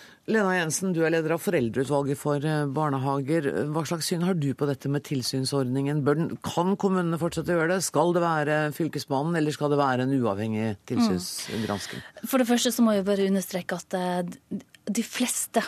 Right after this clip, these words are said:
Speaker 2: ungene er trygge når de går i
Speaker 1: Det har vi
Speaker 2: barnehagen. Vi
Speaker 1: fått
Speaker 2: har
Speaker 1: understreket.
Speaker 2: gode, vi har gode barnehager, men vi ser jo at vi har hatt et tilsyn som ikke har fungert optimalt.
Speaker 1: Ja.
Speaker 2: Som ikke har fungert helt som det, som det burde gjøre.
Speaker 1: Ja.
Speaker 2: Eh,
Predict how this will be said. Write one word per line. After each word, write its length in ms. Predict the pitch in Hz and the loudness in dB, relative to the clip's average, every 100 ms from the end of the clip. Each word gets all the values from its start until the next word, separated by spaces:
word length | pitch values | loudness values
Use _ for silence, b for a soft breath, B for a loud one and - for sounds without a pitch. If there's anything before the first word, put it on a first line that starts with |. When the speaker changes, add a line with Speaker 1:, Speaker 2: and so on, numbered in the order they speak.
| - - | -2 4
Speaker 2:
ungene 400 | 226 202 180 - | 4 6 0 -2
er 140 | 208 196 | -2 -2
trygge 320 | - 190 180 | -2 -4 -2
når 140 | 170 165 | -2 -2
de 40 | 165 | -4
går 140 | 165 | -4
i 20 | |
Speaker 1:
Det 240 | 165 160 170 | -2 2 4
har 160 | 170 | 6
vi 140 | 147 196 | 6 6
Speaker 2:
barnehagen. 20 | |
Vi 80 | 233 | 6
Speaker 1:
fått 140 | - | 8
Speaker 2:
har 160 | 254 240 | 6 6
Speaker 1:
understreket. 280 | 226 214 208 | 4 4 4
Speaker 2:
gode, 500 | 180 180 180 - 196 | 4 2 0 0 0
vi 100 | 220 | 0
har 280 | - 220 | 2 0
gode 220 | 185 185 175 | 2 2 2
barnehager, 420 | 175 190 196 190 | 2 2 2 2
men 180 | 220 226 | 4 4
vi 80 | 240 | 2
ser 300 | - 262 202 | 2 2 4
jo 100 | 202 | 0
at 100 | 240 | 2
vi 40 | |
har 80 | 220 | 0
hatt 160 | 196 185 | 0 -2
et 80 | |
tilsyn 260 | - 202 185 | -2 -4 -4
som 140 | - | -4
ikke 160 | 185 196 | -4 -4
har 60 | - | -2
fungert 340 | 208 190 165 | 0 0 -2
optimalt. 520 | 170 180 170 160 - 156 | -8 -2 -2 -2 -2 0
Speaker 1:
Ja. 80 | - B B - | 0 B B 2
Speaker 2:
Som 140 | 240 | 6
ikke 180 | 226 220 | 6 4
har 80 | - | 2
fungert 420 | 214 202 196 - 196 | 2 2 0 -2 -6
helt 220 | 185 - | -4 -4
som 180 | 185 170 | -2 0
det, 360 | 175 175 175 | 2 2 0
som 160 | - 180 | -2 -2
det 80 | 175 | -2
burde 220 | 175 175 | -2 -2
gjøre. 260 | 170 165 160 - | 0 -2 -4 -6
Speaker 1:
Ja. 80 | 113 B B - | -6 B B 0
Speaker 2:
Eh, 220 | 196 | 0